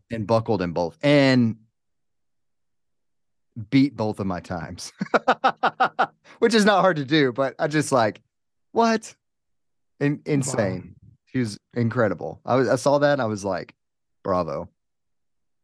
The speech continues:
Speaker 2: Oh.
Speaker 1: Yeah, I don't know if I'm gonna be, I don't know what I'm doing at Black Hills either. I just, uh, the person I'm crewing and pacing is kinda still on the fence, I think. So we'll see. If,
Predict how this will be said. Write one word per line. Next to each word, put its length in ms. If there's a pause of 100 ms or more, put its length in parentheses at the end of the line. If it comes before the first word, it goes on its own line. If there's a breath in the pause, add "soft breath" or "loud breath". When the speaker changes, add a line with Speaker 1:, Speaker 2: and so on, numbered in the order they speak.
(140)
Speaker 2:
Oh. 280
Speaker 1:
Yeah, 160
I 100
don't 140
know 120
if 120
I'm 120
gonna 140
be, 260
I 60
don't 80
know 80
what 140
I'm 80
doing 160
at 60
Black 200
Hills 220
either. 220
I 60
just, 300 (880)
uh, 500
the 120
person 260
I'm 80
crewing 300
and 80
pacing 640 (160)
is 260 (140)
kinda 160
still 180
on 60
the 80
fence, 240
I 60
think. 260
So 420
we'll 240
see. 380 (720)
If, 280